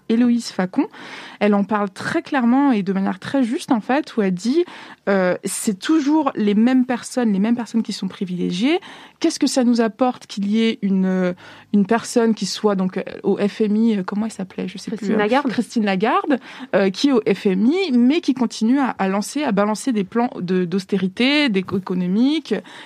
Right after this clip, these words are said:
Speaker 1: qui continue à endetter les pays, euh, en Afrique avec un néocolonialisme comme on n'a jamais vu. Qu'est-ce que ça nous apporte, en fait, d'avoir, euh, je sais pas, une ministre de, de, enfin, une ministre qui soutient la loi travail et qui, en fait,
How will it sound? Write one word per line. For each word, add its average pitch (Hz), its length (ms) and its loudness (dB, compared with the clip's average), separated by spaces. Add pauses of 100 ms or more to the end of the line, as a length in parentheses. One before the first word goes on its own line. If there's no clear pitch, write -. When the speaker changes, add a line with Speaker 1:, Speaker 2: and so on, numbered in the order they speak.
(100)
Speaker 1:
qui 202 120 -4
continue 233 380 0
à 214 140 0
endetter 262 360 2
les 226 120 0
pays, 214 520 0
euh, 165 220 0
en 196 140 0
Afrique 196 340 0
avec 175 220 -2
un 180 80 -2
néocolonialisme 208 800 2
comme 185 180 0
on 180 40 0
n'a 180 100 -2
jamais 175 280 -4
vu. 302 320 4 (300)
Qu'est-ce - 200 -4
que 254 80 0
ça - 160 -2
nous 208 180 2
apporte, 196 420 0
en 226 80 2
fait, 262 320 -2
d'avoir, 185 440 0
euh, 180 160 -2 (300)
je - 60 -20
sais - 80 -20
pas, 214 160 2
une 190 140 0
ministre 196 300 4
de, 185 140 2
de, 160 340 -4
enfin, 175 300 -2
une 170 140 2
ministre 214 360 4
qui 226 100 -2
soutient 254 360 0
la 214 80 2
loi 202 140 2
travail 233 520 0 (100)
et 302 140 2
qui, - 260 0
en 202 80 2
fait, 262 340 -2